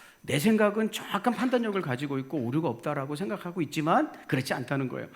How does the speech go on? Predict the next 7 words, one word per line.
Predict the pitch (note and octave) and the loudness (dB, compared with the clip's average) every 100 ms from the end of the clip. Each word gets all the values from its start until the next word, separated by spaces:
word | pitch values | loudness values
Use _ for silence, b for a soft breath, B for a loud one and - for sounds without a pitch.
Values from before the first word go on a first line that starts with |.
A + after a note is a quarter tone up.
| B B B F#3 | B B B 2
여러분, | F3 | 2
덴마크 | C3 F3 G#3+ A#3 | 4 6 6 6
심리학자의, | C4 B3+ G3 - - D#3+ C#3+ D3 A3 - - _ b b | 4 4 2 0 -4 0 2 0 -2 -6 -18 _ b b
심리학자 | - G#3+ F3+ D#3+ C#3 | -2 2 4 2 2
루리-, | B2+ F#3+ A3 D3+ | 4 6 6 4
루빈이라는 | E3+ G#3+ A3+ G3+ D#3+ | 2 4 2 2 0
분이, | C3 C3+ E3 F3+ | -2 -2 0 0